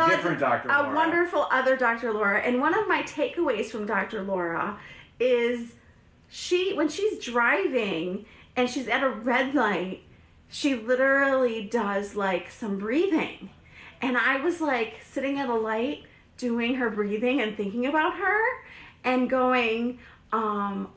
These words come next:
Speaker 1: "Wow, that's really calming," instead of being like, "I gotta get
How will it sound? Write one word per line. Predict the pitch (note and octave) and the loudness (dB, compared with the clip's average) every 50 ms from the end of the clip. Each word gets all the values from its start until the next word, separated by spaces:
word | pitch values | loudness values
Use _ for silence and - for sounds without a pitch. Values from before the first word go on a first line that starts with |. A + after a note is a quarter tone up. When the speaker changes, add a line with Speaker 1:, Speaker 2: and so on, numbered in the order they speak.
| G#3 | -12
Speaker 1:
"Wow, | G#3+ A3+ A#3+ C#4 D4 D4 C4 | -10 -8 -8 -4 -2 -2 0
that's | A3+ A3 G#3 G#3 G#3 A#3 | 0 -2 -4 -4 -6 -4
really | A3+ B3+ C4 D4 - | -2 -2 -2 -2 -6
calming," | - - - - A3 G#3 D4 D#4+ D4+ A#3 G3 | -6 -8 -8 -6 -2 0 2 2 2 0 0
instead | F3 F#3+ G3 - - G#3+ G#3 | -2 -4 -4 -2 -2 -2 -2
of | G#3+ G#3 A3+ | -2 -2 -2
being | A3 A3 A3 G#3+ | -2 0 0 0
like, | G#3 G3+ F#3+ F3+ - - - - D4+ - | 0 2 2 0 0 -4 -10 -12 -6 -4
"I | - F#4+ | -4 0
gotta | G#4+ A#4 A#4+ A#4+ G#4+ D#5+ D#5 C#5+ - - - D5 - - | 2 2 2 2 2 0 0 0 0 0 0 2 0 -2
get | F4+ G4 | -6 -8